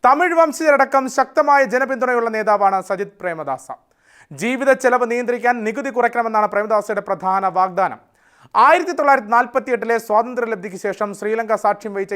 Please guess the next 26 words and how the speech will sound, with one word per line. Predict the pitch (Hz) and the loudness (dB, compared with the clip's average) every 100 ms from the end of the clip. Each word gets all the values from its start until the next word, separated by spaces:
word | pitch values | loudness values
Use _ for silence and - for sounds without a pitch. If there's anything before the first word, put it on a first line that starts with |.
| 202 | -6
ഏറ്റവും | 226 269 269 240 | -6 -6 -6 -4
വലിയ | 220 208 | -4 -4
പ്രക്ഷോഭമായിരുന്നു | 180 - 196 185 170 160 160 160 _ - | -8 -10 -8 -4 -4 -4 -8 -12 _ -14
രണ്ടായിരത്തി | 151 160 170 170 156 | -8 -6 -6 -10 -12
ഇരുപത്തിരണ്ടിലേത്. | 170 180 143 120 110 110 _ _ _ _ _ | -10 -10 -12 -14 -16 -18 _ _ _ _ _
രാജ്യത്തിന്റെ | 175 226 262 311 320 302 | 2 4 4 0 -2 0
മുഴുവൻ | 285 285 320 302 | 0 0 0 2
ഭരണ | 254 262 294 277 | 2 2 2 0
സംവിധാനത്തിന്റെയും | 262 240 247 247 240 240 233 233 | -2 2 2 2 -2 -4 -4 -4
പൊളിച്ചെടുത്തു | 233 247 277 247 247 | -4 -2 -4 -4 -6
കൂടിയായിരുന്നു | 220 208 196 185 185 - _ 156 | -2 0 0 -2 -8 -12 _ -2
അതിലൂടെ | 190 220 190 185 165 156 | -2 -2 -4 -6 -10 -8
ജനങ്ങൾക്ക് | 185 190 165 151 | -8 -8 -10 -8
വേണ്ടിയിരുന്നത്. | 156 151 120 110 117 _ _ _ _ 139 | -8 -8 -10 -14 -18 _ _ _ _ -4
ഭക്ഷണത്തിനും | 175 220 220 208 208 214 | -2 0 -2 -2 -4 -4
ഇന്ധനത്തിനുമടക്കം | 233 233 226 220 214 214 202 | -4 -4 -2 -2 0 -2 0
വരി | 208 233 | 0 -2
നിൽക്കേണ്ടി | 226 233 214 208 | -6 -6 -4 -4
വരുന്ന | 202 202 | 0 0
അവസ്ഥയിലേക്ക് | 202 - 254 226 214 220 208 - 175 196 | 0 -2 0 0 0 -2 -4 -8 0 4
രാജ്യത്തെ | 240 233 254 269 240 | 4 2 -4 0 2
തള്ളിവിട്ട | 247 240 240 226 | 2 2 2 0
പ്രസിഡന്റിന്റെ | 226 226 277 262 240 226 - - 185 | -2 -2 -4 -2 0 -2 -2 0 0
ഔദ്യോഗിക | 233 247 254 226 220 | 0 -4 -2 -2 0
വസതി | 214 233 220 202 | -2 -2 -2 -4
ഉൾപ്പെടെ | 202 208 | -4 -2